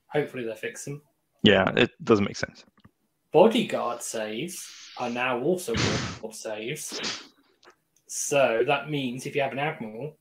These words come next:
Speaker 1: you can't give him, say, Amulet of Destiny and get the five plus from that and from having, say, a unit of Arkanauts next to him.
Speaker 2: But that's
Speaker 1: So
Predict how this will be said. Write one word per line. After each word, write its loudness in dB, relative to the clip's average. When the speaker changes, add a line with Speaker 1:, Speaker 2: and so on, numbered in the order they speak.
Speaker 1:
you -16
can't -2
give -6
him, -6
say, -4
Amulet -4
of -8
Destiny -8
and -6
get -6
the -2
five 0
plus -4
from -8
that -6
and -6
from -12
having, -10
say, -6
a -6
unit -2
of -10
Arkanauts -6
next -16
to -14
him. -14
Speaker 2:
But 12
that's 10
Speaker 1:
So -2